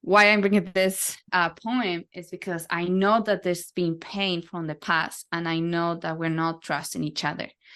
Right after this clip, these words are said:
And if we really wanna know how, like, if a decision or, like, a, a step that we receive through praying is aligned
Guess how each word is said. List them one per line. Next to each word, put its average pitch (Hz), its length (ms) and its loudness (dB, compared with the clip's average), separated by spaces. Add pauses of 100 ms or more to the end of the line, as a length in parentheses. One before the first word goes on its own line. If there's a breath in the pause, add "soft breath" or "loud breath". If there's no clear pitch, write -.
(520 loud breath)
And 160 800 2 (580)
if 185 160 -2
we 180 120 0
really 190 400 0
wanna 185 260 0
know 170 560 -2 (1500)
how, 202 760 2 (260)
like, 170 340 -6 (220)
if 180 180 0
a 180 140 2
decision 180 580 -2 (140)
or, 165 180 -2
like, 160 240 -4
a, 156 220 -2
a 160 60 -8
step 170 480 -4
that 160 260 -4
we 165 180 -6
receive 165 480 -6
through 160 160 -10
praying 156 560 0 (400 soft breath)
is 165 160 -4
aligned 175 540 2